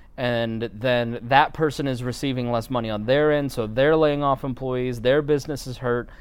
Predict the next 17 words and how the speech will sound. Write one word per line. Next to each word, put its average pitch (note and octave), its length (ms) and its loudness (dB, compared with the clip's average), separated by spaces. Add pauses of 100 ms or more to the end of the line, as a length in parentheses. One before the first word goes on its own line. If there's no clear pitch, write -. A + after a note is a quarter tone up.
(240)
and B2 140 -2
you A#2+ 80 -2
have A2+ 180 -2
growth A2+ 360 -2
slowing. A2+ 640 -2 (1080)
So, D3 460 4 (1200)
uh, C#3 220 6
the C3+ 120 2
New G#3 120 4
York D4+ 180 4
Times D#3 640 2
on A#2+ 300 2
Monday A2 440 2
had C3 180 2
an A2+ 80 2
article A2+ 720 0
called A2+ 360 0